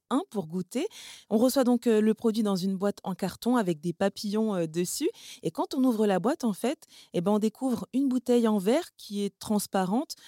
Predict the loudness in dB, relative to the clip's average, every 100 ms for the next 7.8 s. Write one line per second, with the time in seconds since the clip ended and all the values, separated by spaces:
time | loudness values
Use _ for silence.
0 | -20 _ 0 2 0 2 2 2 -2 -8
1 | -10 -8 -6 -4 -6 -2 -2 -2 -4 -2
2 | 0 2 2 0 -4 -4 -2 0 2 2
3 | 0 -6 -18 -14 -6 -4 -2 -4 -6 -4
4 | -2 -2 0 0 0 -2 -4 -2 0 0
5 | -2 -2 -2 -2 -2 -2 -6 -14 _ -6
6 | -2 -2 0 -2 -4 -6 -8 -6 -4 -4
7 | -4 -4 0 2 2 0 -4